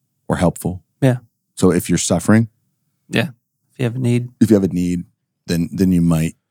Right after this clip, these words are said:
Speaker 1: you might, um, suddenly, once things get bad, you know, like Rick Warren said, sometimes God puts you on your back in order to get you to look up.
Speaker 2: Yeah.
Speaker 1: So,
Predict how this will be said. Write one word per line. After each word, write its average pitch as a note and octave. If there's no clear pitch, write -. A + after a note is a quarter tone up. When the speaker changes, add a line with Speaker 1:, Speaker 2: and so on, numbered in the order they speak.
Speaker 1:
you -
might, E2+
um, -
suddenly, E2
once G2
things F#2
get E2
bad, E2+
you F2+
know, D#2+
like E2
Rick F2+
Warren E2
said, D#2
sometimes E2
God D#2
puts -
you E2
on E2+
your D#2+
back D2+
in D2+
order D2+
to D#2+
get D#2
you E2
to D#2+
look D#2
up. D#2
Speaker 2:
Yeah. B2
Speaker 1:
So, -